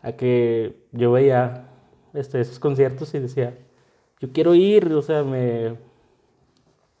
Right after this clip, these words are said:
No sé, como que ese sentimiento de, de querer verlo en vivo, ¿no? Y, pues, no había aquí. Y yo empecé a ir,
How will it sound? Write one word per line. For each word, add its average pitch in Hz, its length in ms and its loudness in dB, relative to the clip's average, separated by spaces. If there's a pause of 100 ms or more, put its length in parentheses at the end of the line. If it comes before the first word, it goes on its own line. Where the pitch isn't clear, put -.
(340)
No 127 180 0
sé, 160 160 0
como 160 180 -6
que 139 80 -2
ese 135 160 -4
sentimiento 160 560 -4
de, 143 300 0 (720)
de 127 180 -6
querer 131 280 2
verlo 143 200 0
en 160 100 0
vivo, 156 220 2
¿no? 180 180 -4 (840)
Y, 127 960 0 (300)
pues, 120 160 -4
no 120 100 -2
había 127 140 0
aquí. 135 300 -8 (1040)
Y 139 200 0
yo 208 80 6
empecé 202 260 0
a 202 60 4
ir, 233 240 -2